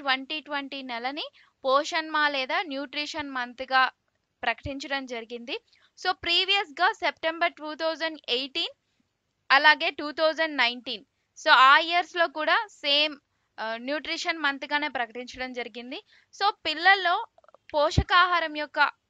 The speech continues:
అవగాహన, దాని యొక్క importance ఏంటి, nutrition importance, values ఏంటి అని చెప్పి schools లో తప్పనిసరిగా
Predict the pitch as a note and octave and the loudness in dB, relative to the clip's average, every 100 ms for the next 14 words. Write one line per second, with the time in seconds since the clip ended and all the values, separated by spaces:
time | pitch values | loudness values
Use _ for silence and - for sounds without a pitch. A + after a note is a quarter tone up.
0 | A3 A#3 C#4+ C#4+ E4+ F#4 D4 G3+ C4 C4 | -2 0 2 6 6 6 0 -2 -2 -2
1 | B3+ C4+ B3+ C4 E4 E4 E4 D#4+ C#4+ B3 | -4 -6 -6 -4 0 0 0 -4 -8 -10
2 | B3 A#3+ B3 C#4+ D4+ D4+ D4+ C4+ B3 B3+ | -10 -8 -8 -8 -8 -8 -8 -10 -6 -6
3 | B3 A#3 A3+ A#3 A3 G#3+ B3 C4+ C4+ B3 | -4 -8 -10 -8 -2 0 0 -2 -8 -10
4 | A3+ - - _ B3+ C#4 D4+ D#4+ D4+ C#4+ | -14 -14 -20 _ -2 -2 -2 0 0 -2
5 | C#4 - D4 - C#4+ D#4 F4 F4 D#4 F#4+ | -10 -10 -16 -14 -10 -8 -8 -4 -2 -2
6 | - _ _ D#4 D4+ _ F#4 G#4+ G4 E4+ | -4 _ _ -4 -4 _ -2 0 0 -2
7 | D#4+ F4+ | 0 0